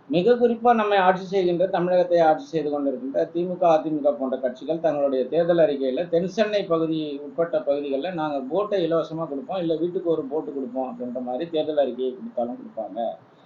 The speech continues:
சாராயத்தை இலவசமா கொடுப்பேன் அப்படின்னு கூட சொல்லுவாங்க அப்படின்னு நம்ம நினைச்சோம். வீட்டுல இருக்கிற ஒவ்வொரு விதவைகளுக்கும் வந்து, ஆ,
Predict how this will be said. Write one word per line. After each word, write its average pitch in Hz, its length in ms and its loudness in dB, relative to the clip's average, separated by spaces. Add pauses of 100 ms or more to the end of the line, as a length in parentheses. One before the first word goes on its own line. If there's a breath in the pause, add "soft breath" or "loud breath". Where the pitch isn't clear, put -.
(120)
சாராயத்தை 196 680 8
இலவசமா 160 380 2
கொடுப்பேன் 135 380 -2
அப்படின்னு 120 220 -6
கூட 127 160 -6
சொல்லுவாங்க 131 500 -4
அப்படின்னு 113 300 -6
நம்ம 104 200 -12
நினைச்சோம். 131 680 -4 (140)
வீட்டுல 220 380 0
இருக்கிற 180 340 2
ஒவ்வொரு 170 500 2
விதவைகளுக்கும் 170 640 2
வந்து, 151 400 -4 (360)
ஆ, 156 60 2